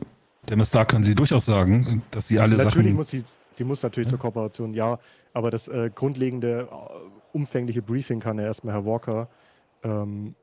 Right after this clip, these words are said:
Speaker 2: übernehmen. Der hat ja alle Informationen und Frau Dark kann dann noch zuarbeiten, ähm, damit der Kontakt zwischen den beiden jetzt vielleicht erstmal nicht so intensiv und eng ist, ja?
Speaker 1: Na, die braucht auch nichts weiter zuarbeiten. Die soll aus dem Fall raus. Die soll einfach nur ihr, ihr
Speaker 2: Ja,
Speaker 1: Wissen
Speaker 2: nein, ich
Speaker 1: soll
Speaker 2: meine
Speaker 1: sie
Speaker 2: die
Speaker 1: weitergeben.
Speaker 2: Informationen, die sie jetzt hat.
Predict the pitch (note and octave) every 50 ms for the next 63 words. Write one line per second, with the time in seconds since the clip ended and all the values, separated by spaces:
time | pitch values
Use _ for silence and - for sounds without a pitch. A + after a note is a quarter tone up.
0 | _ _ C3+ A2 A2 G#2+ G#2 G#2+ G#2+ G#2+ G#2+ G2 G2 G#2 - G#2+ G2+ G2 G#2 G#2
1 | G2+ - A2 G2+ G#2 - - - A2 G#2 G#2+ G#2+ G#2+ - A2 G2+ G2+ - - -
2 | G2+ G2 G#2+ G2+ G2+ - - G2+ G2 G2 F#2+ F#2 F#2+ - - - A#2 A2+ G#2+ G2+
3 | G#2+ G#2 G#2 - - A2 G#2 - _ _ _ _ _ _ _ _ - A#2 G2+ F#2+
4 | G2 F#2+ G2 G2 F#2+ - A2 G2 F#2+ - G#2 - - G2 - - G#2+ - - -
5 | G2 F2+ G#2+ G#2 G2+ G#2 G#2 G2+ G2+ G2+ G2 F#2 - - G#2 F#2 - B1+ - _
6 | G#2 G2+ F#2+ - - - A2 G#2 G#2+ - A#2+ G#2+ - A2+ G2+ G2+ A#2 G#2+ - A#2+
7 | - - G#2+ G#2+ - - - - - C#3+ D#3+ - _ _ - _ _ _ _ _
8 | _ _ _ _ _ _ - _ _ _ _ - A#2+ A#2 A#2+ G#2+ A2 A2 G2+ A#2+
9 | B2+ C#3 - C3+ B2 A#2 B2 B2+ - - B2+ A#2+ A#2+ A#2+ G#2+ - - F#3 C3+ A2
10 | F#2 F#2+ F2 - F#2+ G2+ G#2 G2 A#2+ A#2 A#2 - - A2+ - - A2 G2+ G2+ A#2+
11 | G2 D#2+ - - G#2+ G2 A2+ G#2+ A#2 A#2 B2+ A#2 A#2 A2+ A#2+ A#2 - - - C#3
12 | D#3+ F3 D#3 D3+ - A2 G#2+ C3 C3 C3 B2 G#2 A2+ - - A#2 A#2 A#2+ A2 A2
13 | G2 F#2 F#2+ F2 F2 - C#3+ C3+ B2 B2 A2 A2 G#2+ A2 G#2 - - A#2+ - -
14 | _